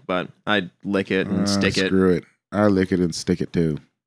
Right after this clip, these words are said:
Speaker 2: I dry off the spit. I mean, come on. I dry it off. We're
Speaker 1: Mm-hmm.
Speaker 2: good. It's sanitized with my lighter. We're fine.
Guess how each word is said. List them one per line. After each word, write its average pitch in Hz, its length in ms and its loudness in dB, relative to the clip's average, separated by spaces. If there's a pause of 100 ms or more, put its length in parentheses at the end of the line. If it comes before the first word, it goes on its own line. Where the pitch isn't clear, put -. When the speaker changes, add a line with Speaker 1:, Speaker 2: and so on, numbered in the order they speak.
(2750)
Speaker 2:
I 117 100 -2
dry 117 240 2
off 92 180 -2
the 82 80 -8
spit. 71 380 -8
I 87 80 -4
mean, 82 200 -4
come 104 200 -2
on. 80 140 -6 (800)
I 175 60 -6
dry 170 200 -4
it 175 80 -2
off. - 320 -6 (220)
We're 139 80 2
Speaker 1:
Mm-hmm. 170 100 4
Speaker 2:
good. 170 200 2 (680)
It's - 180 -8
sanitized 147 520 2
with 123 160 -2
my 123 240 -2 (680)
lighter. 135 320 0 (1600)
We're 113 80 -12
fine. 120 380 -4